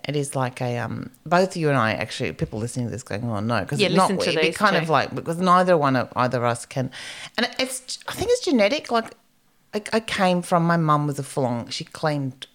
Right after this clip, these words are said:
Speaker 1: the house was always immaculate.
Speaker 2: Yeah, and
Speaker 1: And
Speaker 2: still is.
Speaker 1: But I have to tell you, I did go through a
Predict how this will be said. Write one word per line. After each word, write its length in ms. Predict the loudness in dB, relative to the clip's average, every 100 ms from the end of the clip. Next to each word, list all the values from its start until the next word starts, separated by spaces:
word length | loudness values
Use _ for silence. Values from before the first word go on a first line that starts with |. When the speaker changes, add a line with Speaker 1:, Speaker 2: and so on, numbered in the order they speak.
| -10
Speaker 1:
the 240 | -8 -6
house 260 | -4 -4 -4
was 140 | -4
always 200 | -2 0
immaculate. 680 | 0 -2 -4 -8 -6 -8 -8
Speaker 2:
Yeah, 280 | -6 -6 -6 -12 -18 _ _ 0
and 120 | 2 2
Speaker 1:
And 60 |
Speaker 2:
still 220 | 0 0 0
is. 140 | 2
Speaker 1:
But 100 | 2
I 60 | 4
have 200 | 2 0
to 100 | -2
tell 180 | 2 2
you, 280 | 2 -2 -4 _ _ _ -20 _ _ _ _ _
I 260 | 4 6 6
did 240 | 2 2
go 180 | 4 4
through 460 | 2 -2 0 0 0 -2
a 140 | -2